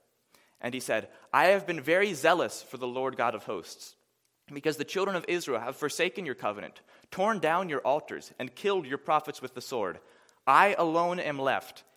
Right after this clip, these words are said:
and they seek to take my life.' Then the Lord said to him, 'Go return on your way to the wilderness of Damascus, and when you arrive, anoint Hazael as king over Syria.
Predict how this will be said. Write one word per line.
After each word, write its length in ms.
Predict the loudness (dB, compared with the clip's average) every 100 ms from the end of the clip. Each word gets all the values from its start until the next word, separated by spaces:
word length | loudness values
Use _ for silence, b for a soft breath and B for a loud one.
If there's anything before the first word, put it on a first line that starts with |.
| _
and 100 | -6
they 80 | -6
seek 300 | -4 -6 -6
to 60 | -8
take 260 | -6 -6
my 160 | -4 -4
life.' 400 | -4 -8 -12 -20 _ _ _ _ _ _ _ _ _ b b b
Then 120 | -2
the 100 | 2
Lord 220 | 4 2 0
said 200 | -4 -4
to 40 |
him, 240 | -12 -14 -16 _ b b b
'Go 240 | 2 4 4
return 600 | 0 -2 -2 -2 -2 -4
on 160 | -4 -4
your 100 | -4
way 280 | -2 -2 -2
to 160 | -6
the 80 | -8
wilderness 480 | -4 -4 -6 -10 -12
of 80 | -12
Damascus, 640 | -6 -4 -6 -14 -16 -18 _ b b b
and 160 | -6 -2
when 120 | -2
you 120 | 0
arrive, 500 | 4 6 6 4 0 -6
anoint 320 | -4 -4 -2
Hazael 480 | 0 0 0 -2 0
as 200 | -4 -6
king 220 | -10 -8
over 140 | -6
Syria. 460 | -6 -4 -4 -6